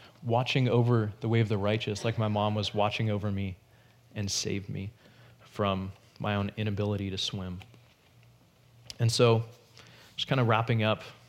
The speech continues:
at the beginning I, I mentioned how there's gonna be these two paths, these two ways that we can walk down, either of the righteous man or of the wicked man. And we saw that the wicked man, he's unstable and weak like the chaff, just blown away by the wind,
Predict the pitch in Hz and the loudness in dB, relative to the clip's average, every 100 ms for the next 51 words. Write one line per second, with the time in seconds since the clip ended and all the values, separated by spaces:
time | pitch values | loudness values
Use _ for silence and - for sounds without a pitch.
0 | - _ - - - 117 117 117 117 107 | -20 _ -20 -20 -6 2 4 4 4 2
1 | 101 98 107 110 107 110 110 101 98 110 | 0 0 0 0 0 -2 -2 -2 0 0
2 | 101 98 - - 113 - 95 87 101 - | 0 -2 -4 -4 -4 -2 -4 -4 -8 -12
3 | - - - - - - 117 110 - - | -12 -20 -20 -20 -20 -4 0 0 -2 2
4 | 131 131 131 - - - 113 117 117 107 | 4 4 0 -6 -20 -4 4 6 6 4
5 | 107 101 98 95 92 - 92 92 98 - | -4 -6 -4 -4 -6 -4 -6 -6 -10 -18
6 | _ _ - - - 107 110 113 113 101 | _ _ -20 -20 -6 2 6 6 4 0
7 | 101 104 123 127 123 127 127 120 113 98 | 0 2 2 2 -2 2 4 4 2 0
8 | 95 101 - 95 92 90 92 - - - | -2 -2 -4 -6 -6 -8 -10 -14 -20 -20
9 | _ _ - _ _ - 131 120 127 120 | _ _ -20 _ _ 0 4 6 6 6
10 | 117 - - - 135 120 113 127 135 127 | 4 -2 -18 0 2 4 4 4 4 6
11 | 127 120 120 117 117 117 - 120 123 131 | 6 6 4 4 2 2 2 4 4 6
12 | 127 117 104 110 123 127 - 110 - - | 4 2 0 2 2 2 0 0 0 -2
13 | 110 113 123 - - - 104 107 113 123 | 2 2 0 -4 -10 -4 -2 0 2 4
14 | 120 113 117 117 110 107 113 117 | 4 4 2 2 0 0 0 -2